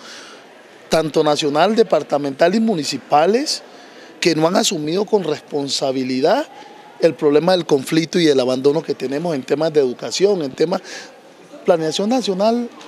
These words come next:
lo ha dicho en su informe que presentó a la Asamblea del Departamento en un estudio, que hoy el departamento no es competitivo precisamente porque hay miseria en diez municipios. Se ha dejado de invertir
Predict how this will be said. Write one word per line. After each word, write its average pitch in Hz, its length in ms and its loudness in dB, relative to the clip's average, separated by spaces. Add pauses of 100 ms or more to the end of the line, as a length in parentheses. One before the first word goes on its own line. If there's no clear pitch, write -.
(120)
lo 175 160 0
ha 185 80 4
dicho 254 280 2
en 185 60 -2
su 165 100 -4
informe 170 360 0
que 185 100 0
presentó 139 400 -4
a 151 40 4
la 175 100 4
Asamblea 160 560 -2
del 135 320 -2
Departamento 131 680 -4
en 165 80 -2
un 175 140 -6
estudio, 160 520 -2 (840)
que 156 140 4
hoy 170 180 4
el 233 80 4
departamento 170 640 -2
no 196 160 0
es 220 140 4
competitivo 175 760 0
precisamente 180 800 0
porque 156 400 0
hay 175 140 2
miseria 196 520 4
en 185 140 0
diez 196 200 2
municipios. 175 760 -2 (720)
Se - 180 4
ha 196 60 4
dejado 202 320 2
de 208 60 0
invertir 185 520 -2